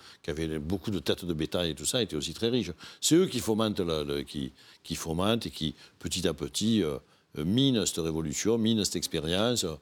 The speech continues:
jusqu'à effectivement la détruire, euh, la faire tomber, avec l'aide d'ailleurs, il faut le dire, de, de l'ancien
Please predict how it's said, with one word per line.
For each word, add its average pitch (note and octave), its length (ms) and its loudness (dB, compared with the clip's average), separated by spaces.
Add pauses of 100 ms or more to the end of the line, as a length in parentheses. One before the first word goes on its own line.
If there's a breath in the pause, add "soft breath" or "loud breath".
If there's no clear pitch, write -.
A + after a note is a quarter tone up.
(240 loud breath)
jusqu'à F2+ 400 -2
effectivement D#2+ 480 -4
la F2 140 0
détruire, F2+ 580 0 (420 soft breath)
euh, C#2 120 -2
la D2+ 80 -2
faire D#2+ 240 -4
tomber, E2+ 420 2
avec D#2+ 260 0
l'aide F#2 200 2
d'ailleurs, D2 300 0
il - 40 -2
faut - 140 -14
le C2 100 -6
dire, G2 340 2
de, C#2 140 -10
de D2+ 140 -8
l'ancien D2+ 380 0